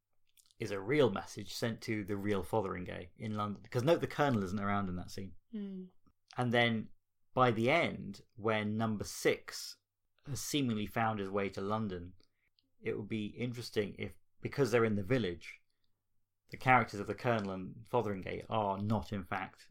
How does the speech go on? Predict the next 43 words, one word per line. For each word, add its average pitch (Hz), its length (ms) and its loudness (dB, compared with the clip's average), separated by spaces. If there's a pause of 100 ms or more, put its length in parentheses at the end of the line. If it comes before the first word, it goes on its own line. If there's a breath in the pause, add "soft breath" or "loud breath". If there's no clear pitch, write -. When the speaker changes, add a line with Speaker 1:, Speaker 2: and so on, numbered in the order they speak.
(640)
Speaker 1:
the 90 360 -6
actual 104 560 -6 (300)
versions 101 420 -2
of 90 80 -8
those 95 200 -6
characters, 98 340 -4
but - 160 -6
they're 110 140 -2
actually 101 260 -4
doubles 95 400 -4
of 92 100 -4
those 98 220 -12
characters, - 580 -12 (340 loud breath)
which 110 140 -4
is 107 120 -2
why 110 220 2
that 117 280 2
Fotheringay 98 680 -4 (260)
and 110 180 -6
that 95 180 -6 (360)
Colonel 92 380 -2
are 90 280 -6 (560)
up 113 120 -4
to 110 80 -8
some 110 260 2
other 95 380 -2 (300)
set - 200 -10
of 101 80 -12
nefarious 104 520 0
deeds 92 420 -6 (160)
the 101 60 2
whole 101 200 0
Speaker 2:
<laughs> 104 140 0
Speaker 1:
time, 92 220 -4 (320)
under 107 220 -2
instruction 110 420 -2
from 101 200 -8
somebody 104 340 -4
else. 120 360 -12
I 117 60 -4
mean, 135 120 0
it 139 80 -6
could 147 220 2